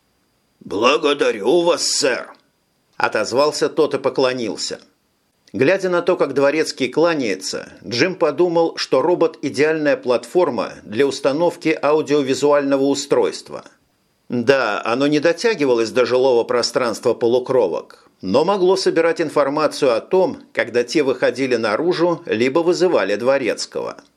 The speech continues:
Поскольку Мейдер все еще работал и у Джима было свободное время,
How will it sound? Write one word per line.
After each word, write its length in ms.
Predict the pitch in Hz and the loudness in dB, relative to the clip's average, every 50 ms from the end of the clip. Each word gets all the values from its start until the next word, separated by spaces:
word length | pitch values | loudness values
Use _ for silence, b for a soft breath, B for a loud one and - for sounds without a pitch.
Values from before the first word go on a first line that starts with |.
| _ _ _ _ _ _ _ _ _ _ _ _ _ _ | _ _ _ _ _ _ _ _ _ _ _ _ _ _
Поскольку 800 | - 117 110 - - - - 156 156 139 120 143 - 143 135 135 135 | 4 4 4 2 -2 0 2 4 4 4 2 0 2 2 2 2 0
Мейдер 440 | 135 131 143 139 135 123 131 131 - | 0 0 2 2 2 2 0 -2 -2
все 180 | - - 151 | -2 -2 0
еще 320 | 139 127 113 - - 135 123 | 0 2 0 0 2 2 2
работал 640 | 123 117 113 117 135 160 151 - - 104 92 82 | 2 2 0 0 2 0 0 2 2 0 0 0
и 160 | - - 117 | -2 0 0
у 120 | 127 127 113 | 2 2 0
Джима 360 | 117 117 131 143 139 131 120 | 0 0 0 2 2 2 2
было 180 | 113 131 127 120 | 2 2 2 0
свободное 640 | - - 135 120 117 127 123 110 104 110 98 95 | 2 0 0 2 4 2 0 0 0 -2 -2 0
время, 540 | 90 92 127 151 160 156 156 147 139 135 139 | 0 0 0 0 0 2 2 0 0 -2 -4